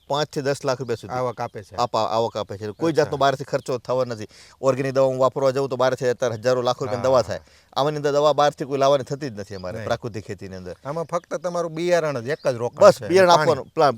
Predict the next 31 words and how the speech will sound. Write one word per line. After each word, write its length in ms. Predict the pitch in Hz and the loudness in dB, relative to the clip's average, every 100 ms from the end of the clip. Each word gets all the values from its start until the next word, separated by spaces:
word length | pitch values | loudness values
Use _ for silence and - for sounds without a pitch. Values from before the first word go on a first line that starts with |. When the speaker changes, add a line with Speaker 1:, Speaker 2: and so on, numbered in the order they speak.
| 113 | 0
Speaker 1:
પાણી 200 | 175 180 | 2 2
ને 100 | 160 | 2
બિયારણ 340 | 131 151 151 131 | -2 2 2 2
ને 80 | |
જીવામૃત 380 | 123 139 147 117 | -4 2 2 2
તમે 160 | 120 113 | -4 -2
આપી 180 | 110 101 | -4 -6
દઈએ 100 | 104 | -8
Speaker 2:
આપે. 180 | 117 | -4
Speaker 1:
ત્યાંથી. 520 | 104 104 - _ 113 156 | -6 -6 -16 _ -10 -8
Speaker 2:
એ 40 | |
પણ 240 | 151 185 | -6 -6
ગાય 420 | 170 160 139 165 160 | -6 -14 0 2 2
આધારિત, 220 | 127 123 | 0 6
Speaker 1:
ગાય 140 | 185 | 8
Speaker 2:
એટલે 40 | 190 | 10
Speaker 1:
આધારિત, 200 | 143 127 | 6 2
Speaker 2:
ખર્ચો 100 | 139 | 6
Speaker 1:
ગાયનું 200 | 151 160 | 6 6
Speaker 2:
નથી. 80 | |
Speaker 1:
ગોબરમાંથી, 420 | 135 151 160 151 135 | 2 6 6 4 0
ગૌમૂત્રમાંથી 580 | 147 151 151 151 147 | -2 -2 -4 -4 -2
આખું 200 | 135 127 | -2 -4
એની 180 | 143 135 | -6 -6
જીવામૃતની 440 | 120 123 139 131 123 | -10 -4 -4 -4 -10
પ્રોસેસ 360 | 151 160 120 | -8 -8 -12
છે, 100 | - | -12
એ 80 | 139 | -8
અમે 120 | 165 | -4
આપીએ 280 | 151 143 127 | -4 -6 -10
છીએ. 120 | 120 | -10